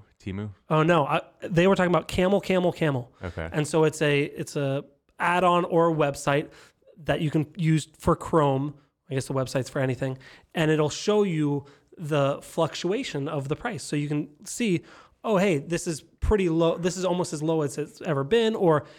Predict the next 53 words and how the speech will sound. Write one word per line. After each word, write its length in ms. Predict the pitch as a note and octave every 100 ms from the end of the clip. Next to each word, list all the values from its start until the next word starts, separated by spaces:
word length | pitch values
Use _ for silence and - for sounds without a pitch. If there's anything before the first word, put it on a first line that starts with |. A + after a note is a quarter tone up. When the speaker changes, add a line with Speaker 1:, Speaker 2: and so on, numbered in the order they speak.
| -
Speaker 2:
"Hey, 100 | G#3
it's 120 | D#3+
at 80 | D3+
a 40 |
really 200 | D3+ E3
high 240 | D3 F#3+ G#3
point 240 | - E3
right 160 | D3 C#3
now. 220 | C#3 C#3 - _ _ -
If 100 | D#3
I 80 | E3
don't 280 | D#3+ F#3 F#3+
need 180 | F3
this 180 | D#3+ D#3 -
item 320 | D3+ D3 C#3
right 160 | C3+ D#3+
now, 440 | C#3+ C#3+ A#2 D3+ - - _
I'll 160 | - D3
wait 160 | C#3+
a 40 | C#3+
couple 240 | D3 C#3+
weeks." 220 | C#3 D#3
And 80 | D3+
I 40 | C#3
think 160 | D3
they 80 | C#3+
can 120 | C#3
even 200 | C#3+ C3+
notify 400 | C3+ C#3 C3 C#3+
you 220 | C#3 C#3
and 80 | C#3
let 180 | B2+ -
you 60 | C#3+
know, 260 | C3+ C3 C3+ - _ _
"Hey, 200 | _ G#3
the 220 | D#3+ D3 -
iPad 560 | E3 F#3 D#3 D3 C#3 -
dropped 400 | D#3 D3 - - _ _
fifty 240 | D#3+ -
bucks. 480 | D3 D#3 C3 - - -
Go 100 | D3
ahead 100 | C3+
and 160 | C3
take 200 | - C#3
care 120 | - C#3
of 60 |
it 60 | C#3+
now." 180 | E3 C3 _ _ -
So 200 | - C3
Camel, 420 | - E3+ F3+ F#3
Camel, 360 | - E3 D#3
Camel. 400 | D3 D#3 C3+ A#2+ - _ _ _ -
Speaker 1:
Okay. 240 | A2+ B2